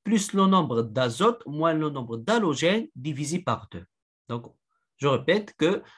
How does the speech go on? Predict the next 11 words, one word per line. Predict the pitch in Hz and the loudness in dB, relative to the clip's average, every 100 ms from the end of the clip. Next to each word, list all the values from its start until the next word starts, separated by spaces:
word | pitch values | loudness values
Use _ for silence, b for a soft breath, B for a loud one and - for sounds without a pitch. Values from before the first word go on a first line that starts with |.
| B | B
le | 139 | -2
nombre | 180 175 | 0 2
d'insaturations | 175 170 151 135 123 127 160 - | 0 0 -2 0 -2 0 -4 -2
égale, | 110 117 123 151 196 196 | -4 -2 0 0 0 -2
c'est | - 202 165 | -6 -4 0
deux | 151 | -2
fois | 151 123 123 113 - | -2 0 2 2 0
le | 117 | -4
nombre | 180 190 | -2 -2
de | 127 | -4
carbone, | - 120 110 120 | -2 0 0 -2